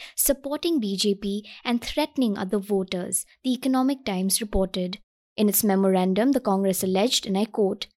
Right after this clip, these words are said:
"This blatantly intimidates people to vote for the B J P, holding out dire consequences to those who will not follow its instructions.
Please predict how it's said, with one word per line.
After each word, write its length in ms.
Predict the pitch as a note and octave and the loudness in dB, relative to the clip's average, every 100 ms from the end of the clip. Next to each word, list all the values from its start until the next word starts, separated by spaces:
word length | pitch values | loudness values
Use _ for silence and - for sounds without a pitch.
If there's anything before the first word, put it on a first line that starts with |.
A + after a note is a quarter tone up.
| _ - | _ 0
"This 120 | C#4+ A#3 | 2 2
blatantly 580 | B3+ D#4+ E4+ F#4+ F#4+ F4+ | 4 4 6 2 4 4
intimidates 640 | B3+ A3+ A3 G#3+ G3+ G3+ - | 4 2 2 6 4 4 0
people 340 | A#3 A3+ B3 B3 | -2 2 2 4
to 60 | |
vote 300 | G#3 A#3 C#4+ | 0 2 0
for 140 | - B3 | 2 0
the 100 | G#3+ | 2
B 80 | G3+ G3 | 0 2
J 80 | G#3 | 2
P, 220 | G3+ A3 A#3 | 0 -2 -2
holding 300 | - G#3 G#3 | 2 2 2
out 220 | G#3 G3+ - F#3 | 0 -2 -2 -2
dire 300 | G#3+ B3 E4 E4 | 2 4 2 2
consequences 680 | A3 A3+ A#3+ G#3 G3 - G3+ | 0 0 0 -2 0 0 0
to 100 | - F3+ | -2 0
those 320 | G#3+ A3+ A#3 - - - | 2 4 2 0 -8 0
who 80 | A#3 G#3 | 2 4
will 120 | D4 F4 | 4 4
not 200 | C4+ B3 - | 4 0 0
follow 240 | G3+ G3 F#3+ | 4 4 4
its 120 | F#3+ | 2
instructions. 840 | F3+ - B3 B3 - G#3+ G3+ - | 0 0 0 -2 -2 -4 -4 -4